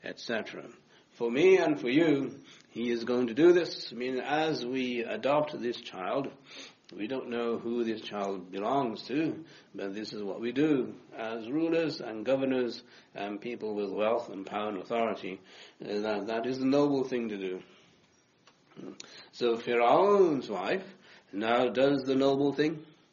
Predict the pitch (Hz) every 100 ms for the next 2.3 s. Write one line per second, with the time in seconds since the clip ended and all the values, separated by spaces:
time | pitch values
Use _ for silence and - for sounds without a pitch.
0 | _ - - - - _ - 95 95 92
1 | 92 90 90 87 87 87 87 98 104 107
2 | 117 120